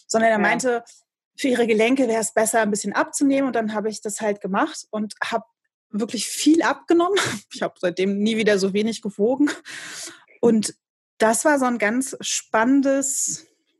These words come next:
Speaker 1: so eine ganz spannende Zeit, weil auf der einen Seite fand ich's mega krass, auf einmal so einen flachen Bauch zu haben und, und
Speaker 2: Mhm.
Speaker 1: T-Shirts zu tragen, wo es einfach alles, also meine Sachen haben geflattert.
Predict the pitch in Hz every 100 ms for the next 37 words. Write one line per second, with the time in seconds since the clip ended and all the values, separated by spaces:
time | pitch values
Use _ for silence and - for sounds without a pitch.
0 | _ _ _ - - - - _ _ _
1 | - 233 247 254 254 269 - 240 240 214
2 | 254 247 214 208 - 214 262 254 220 220
3 | 220 208 226 233 269 311 262 254 254 262
4 | 220 220 220 208 202 - - - 208 208
5 | 269 339 - 247 214 233 277 277 269 226
6 | 220 226 202 196 269 302 - - 254 -
7 | - - 262 233 226 214 220 - 240 247
8 | 208 202 196 208 220 214 240 285 269 254
9 | - 254 262 302 320